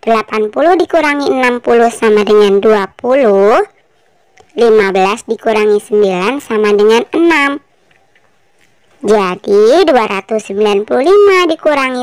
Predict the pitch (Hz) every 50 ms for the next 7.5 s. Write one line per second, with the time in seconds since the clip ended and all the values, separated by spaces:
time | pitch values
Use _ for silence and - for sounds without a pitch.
0 | 247 - 240 220 208 208 - 233 220 - 226 214 202 196 208 202 208 202 202 -
1 | - 208 214 247 294 339 330 277 240 226 220 233 294 381 392 - _ _ _ _
2 | _ _ _ _ _ - - 254 226 214 - - - 233 214 190 196 196 202 226
3 | 254 262 - - 208 196 190 190 180 185 196 247 370 427 - _ _ _ _ _
4 | _ _ _ _ _ _ _ _ - - - 233 214 214 185 180 - _ - -
5 | 240 254 262 - - 247 214 196 190 190 208 233 - _ - 208 190 185 190 202
6 | 233 302 - _ _ _ _ _ _ _ - 214 247 247 262 269 269 269 277 269
7 | 254 262 247 233 214 196 180 170 170 202